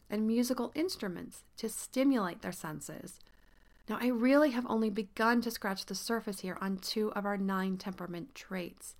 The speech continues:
So to learn more about these first two and the other seven traits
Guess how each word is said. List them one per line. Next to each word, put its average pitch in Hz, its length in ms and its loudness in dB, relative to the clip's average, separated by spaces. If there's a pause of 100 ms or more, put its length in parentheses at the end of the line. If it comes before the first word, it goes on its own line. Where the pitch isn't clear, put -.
(120)
So 254 180 4
to 254 140 0
learn 262 440 6
more 233 300 6
about 208 320 2
these 214 220 -2
first 359 360 0
two 190 300 -4 (160)
and 302 320 4
the 240 100 4
other 220 220 0
seven 208 360 0
traits 220 580 -6